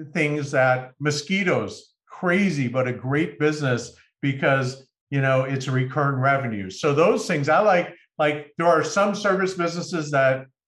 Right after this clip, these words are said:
you know, somebody gets it done once and they're not gonna do it for years. And then there's other service companies where, you know, you spray for mosquitoes every two, three weeks. And it happens, you know, depending on where you live, from six to nine months a year.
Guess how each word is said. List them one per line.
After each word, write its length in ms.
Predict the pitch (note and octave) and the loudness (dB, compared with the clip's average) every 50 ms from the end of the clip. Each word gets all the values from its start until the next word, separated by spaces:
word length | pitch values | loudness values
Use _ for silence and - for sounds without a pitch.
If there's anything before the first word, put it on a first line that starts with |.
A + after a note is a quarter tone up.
| _ _ _ - | _ _ _ -10
you 100 | D#3 D3 | -8 -6
know, 140 | C3+ B2+ B2+ | -4 -4 -4
somebody 280 | B2+ - F#3 F#3+ F#3+ | -2 -2 -2 -2 0
gets 220 | - E3 F3 E3+ - | 0 -2 -2 -2 -2
it 120 | D#3 B2+ | -4 -2
done 220 | C3 C#3 C3 B2 A#2+ | 0 0 0 0 0
once 320 | B2 C3+ D#3+ F3+ F3+ - | 2 2 2 0 -2 -6
and 120 | D#3 C3+ | -6 -4
they're 80 | C3 B2+ | -4 -2
not 240 | B2 B2+ C3 C3 C3+ | 0 -2 -2 -2 -4
gonna 180 | C#3+ B2 B2 | -6 -6 -4
do 180 | A#2 A#2+ B2+ C3+ | -2 -2 -2 0
it 160 | D3 D3 - - | -2 -4 -6 -8
for 80 | A2+ | -8
years. 600 | G#2 A2 A#2 A#2+ C#3 E3+ G3+ G3 - - - _ _ _ _ _ _ _ - | -6 -4 -2 -2 -2 -2 -2 -4 -8 -14 -20 _ _ _ _ _ _ _ -4
And 180 | C3+ C#3 C#3+ D3+ | -2 0 2 2
then 140 | D#3+ E3+ | 2 2
there's 200 | E3+ E3 D#3 D3 | 2 0 0 2
other 240 | E3 D#3 D#3 E3 E3 | 2 2 2 2 0
service 420 | D3 - F3 E3 D3 D#3 D3+ C#3+ - | -2 0 0 0 0 -2 -4 -4 -4
companies 540 | - D#3+ D3 C#3+ D3 C#3+ C3+ C3+ C3 B2+ | -2 -2 -2 -2 -2 -4 -4 -4 -4 -4
where, 500 | C3 C3 C3 C3 C3 C3 C3 B2+ B2+ - - _ _ _ _ - | -4 -2 0 2 2 2 2 0 -2 -6 -12 _ _ _ _ -6
you 80 | C#3 C3 | -4 -2
know, 460 | C3 B2 B2 A#2+ A#2+ A#2 - - - - | 0 0 0 0 -2 -4 -8 -14 -10 -6
you 160 | C3 C#3 D3 | -2 -2 -2
spray 500 | D3 - - - D3 D3 D3 D3+ D#3 - | -2 -2 -2 0 2 2 2 0 0 -4
for 200 | - - D#3 D3 | -8 -10 -6 -6
mosquitoes 580 | C3+ C3 B2+ - - D3+ C#3+ C#3+ C#3+ B2+ B2 | -4 -4 -6 -4 -2 0 0 0 0 0 0
every 440 | C3 C3 B2+ B2+ C3 B2+ B2 B2+ B2 | 0 0 0 0 -2 -2 -4 -4 -6
two, 160 | - - D#3 | -6 -6 -6
three 240 | C3+ - D3+ C3 C3 | -4 -4 -4 -4 -2
weeks. 420 | B2+ C3+ D3+ F3+ F3+ - - - - | -2 0 -2 -2 -2 -6 -10 -10 -6
And 160 | C#3+ B2+ B2 | -4 -4 -2
it 100 | A#2+ A#2 | -2 0
happens, 640 | C3+ C#3 C3+ C3 C3+ C#3+ C3 B2+ B2+ - - - _ _ _ _ - | 0 0 0 0 0 -2 -4 -4 -4 -6 -10 -16 _ _ _ _ -6
you 80 | C#3+ C3+ | -2 0
know, 160 | C3 B2+ B2 | 0 0 0
depending 420 | B2 B2 B2+ C#3 C#3 C3+ C3+ C3 | -2 -2 -2 -2 -2 -2 -2 -2
on 140 | C3 B2+ B2+ | -2 -2 0
where 160 | B2+ C3 C3 | 0 0 0
you 140 | C3 C3 C3 | 0 0 0
live, 240 | B2+ D3 E3 E3+ - | 2 2 2 0 0
from 180 | - - A#2+ A2+ | -4 -6 -6 -6
six 280 | A2 - D3+ D3 - - | -6 -6 -8 -8 -8 -6
to 80 | C#3+ | -4
nine 240 | C3 B2 B2 B2+ A#2+ | -2 0 0 0 0
months 280 | A#2+ B2 B2+ B2+ - - | -2 -2 -4 -4 -4 -6
a 40 | A#2 | -4
year. 400 | A2 C3 D#3+ F#3 A3 G#3+ G#3+ - | 0 0 0 0 0 -4 -8 -12